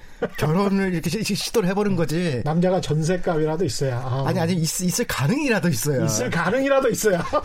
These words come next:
Speaker 2: <laughs>
Speaker 1: 아니, 커피 한 잔 마시자는 말을 하려고 그래도
Speaker 2: 예.
Speaker 1: 여성들도 그럴 거 아니에요.
Speaker 2: 예.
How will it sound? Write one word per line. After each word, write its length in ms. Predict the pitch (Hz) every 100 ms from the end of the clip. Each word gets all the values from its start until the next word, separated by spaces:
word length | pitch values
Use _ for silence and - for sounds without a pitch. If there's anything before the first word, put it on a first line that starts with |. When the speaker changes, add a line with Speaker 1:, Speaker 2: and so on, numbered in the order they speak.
| -
Speaker 2:
<laughs> 240 | - - -
Speaker 1:
아니, 180 | 175 175
커피 240 | 226 254
한 100 | 247
잔 140 | 233
마시자는 440 | 180 170 170 175 175
말을 220 | 139 147
하려고 240 | 185 185
그래도 420 | 160 127 185 170 143
Speaker 2:
예. 200 | 143 247 - - - - -
Speaker 1:
여성들도 460 | 190 247 240 226 226
그럴 200 | 208 220
거 180 | 190
아니에요. 380 | 185 160 143 139 -
Speaker 2:
예. 160 | 151